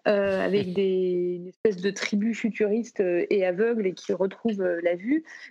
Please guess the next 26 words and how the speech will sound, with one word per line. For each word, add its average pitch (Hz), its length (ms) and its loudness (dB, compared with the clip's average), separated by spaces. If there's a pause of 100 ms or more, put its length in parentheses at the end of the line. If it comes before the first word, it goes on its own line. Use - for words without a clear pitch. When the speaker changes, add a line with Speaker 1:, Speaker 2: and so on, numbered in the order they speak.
Speaker 1:
Donc, 202 200 0
euh, 190 180 2
voilà, 202 320 2
il 180 60 -2
va 175 100 -2
falloir, 202 380 0
euh, 180 180 -2
voir 220 220 -2
si - 200 -4
on, 185 240 0
on 190 60 2
retrouve 196 400 2
un 190 100 2
peu 208 140 2
la 190 160 2
vue. 262 260 2
Speaker 2:
<laughs> - 300 -2
Speaker 1:
Je, 202 160 4
je 220 160 2
sais 277 200 2
pas 320 200 2
si 277 340 0
à, 214 260 2
à 208 120 4
quatre 233 180 0
quatre-vingt-dix-neuf, 240 920 -4